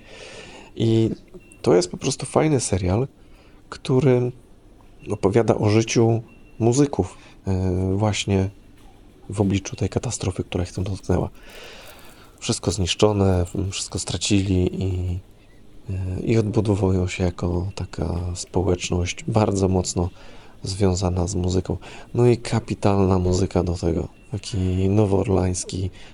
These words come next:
jazz. Tam nawet jak pogrzeb jest, to ogląda się to świetnie i słucha się tego świetnie. Że kapitalny, mm, serial. Jego tytuł to Tremę.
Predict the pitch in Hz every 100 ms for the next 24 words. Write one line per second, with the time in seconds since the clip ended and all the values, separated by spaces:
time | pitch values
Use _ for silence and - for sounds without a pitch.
0 | - - 95 95 - 110 117 113 104 -
1 | 120 95 98 - 92 87 - - 92 95
2 | - 135 110 104 95 92 - 95 - -
3 | - - - 101 98 95 95 104 98 90
4 | - 92 95 - 90 92 90 - - -
5 | - - - - 98 95 101 - - 101
6 | 101 95 95 98 - - - 95 92 90
7 | 90 - 101 107 127 139 - - - -
8 | - 104 120 131 - 123 131 127 107 -
9 | 113 101 87